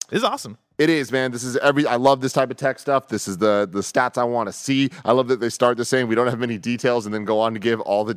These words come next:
Speaker 2: details,
Speaker 1: details,
Speaker 2: right?
Speaker 1: yeah.
Speaker 2: Like, good for them. Uh, but yeah, like, I love it. Popping into these games in, in ultra wide or specifically super ultra wide is such a different experience. And, uh, if you can have the, if you have the computing power to actually run it all,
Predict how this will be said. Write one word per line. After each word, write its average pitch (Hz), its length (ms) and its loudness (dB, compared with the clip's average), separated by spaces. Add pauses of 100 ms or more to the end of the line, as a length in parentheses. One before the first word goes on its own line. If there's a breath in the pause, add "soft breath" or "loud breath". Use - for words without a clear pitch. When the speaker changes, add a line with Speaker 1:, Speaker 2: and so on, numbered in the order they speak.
Speaker 2:
details, 131 420 -2
Speaker 1:
details, 131 160 -4
Speaker 2:
right? 139 180 2
Speaker 1:
yeah. 147 60 -2
Speaker 2:
Like, 117 180 0
good 156 160 -2
for 160 100 -2
them. 131 260 2 (280 loud breath)
Uh, 120 340 4
but 113 220 -2
yeah, 120 180 0
like, 107 260 -4
I 117 100 0
love 117 240 0
it. 113 180 -8
Popping 120 340 -4
into 104 560 -2
these 95 140 -8
games 98 300 -6
in, 98 120 -8
in 98 140 -6
ultra 98 260 -6
wide 95 220 -2
or 90 140 -6
specifically 104 580 -4
super 92 340 -6
ultra 92 200 -8
wide 95 340 0
is 92 320 -4 (360)
such - 300 0
a 139 60 -12
different 117 260 -2
experience. 95 680 -6
And, 95 460 -4
uh, 92 280 -2
if 117 240 -4
you 107 140 -6
can 98 240 -6
have 101 280 -2
the, 90 380 -2 (260 soft breath)
if 98 80 -14
you 139 80 4
have 139 120 0
the 127 120 0
computing 131 500 -8
power 104 360 -4
to 95 340 -4 (220)
actually 107 380 -2
run 98 200 0
it 110 60 0
all, 127 240 0